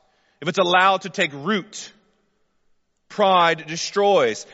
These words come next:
because pride is the arch enemy of the one who receives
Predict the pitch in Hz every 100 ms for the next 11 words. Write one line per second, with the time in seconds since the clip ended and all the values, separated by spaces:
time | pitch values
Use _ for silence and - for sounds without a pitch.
0 | - 190 202 175 - 226 220 190 170 165
1 | 170 165 175 190 196 - - 214 202 170
2 | 156 156 - - 160 143 180 180 190 196
3 | 170 160 - - 226 190 160 143